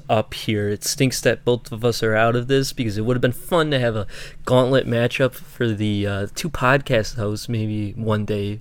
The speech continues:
Uh, Johnny, we can get that fantasy. But, uh, we could jump in over to the best team vote. This one only received eleven responses.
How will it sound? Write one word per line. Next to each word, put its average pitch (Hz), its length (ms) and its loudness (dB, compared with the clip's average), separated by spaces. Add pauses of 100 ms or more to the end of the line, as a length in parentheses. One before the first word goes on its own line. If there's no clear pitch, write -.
Uh, 107 280 -6
Johnny, 113 460 -2
we 113 240 -4
can - 200 -6
get - 180 -6
that 107 180 -2
fantasy. 104 600 -4 (460)
But, 117 500 4
uh, 113 380 0 (300)
we 135 100 0
could 127 120 0
jump 143 340 6
in 147 120 4
over 135 240 2
to 127 120 2
the 113 80 2
best - 520 2
team 135 380 2
vote. 107 460 0
This 131 280 2
one 123 200 4
only 131 180 4
received 120 420 0
eleven 113 380 2
responses. 110 1040 -2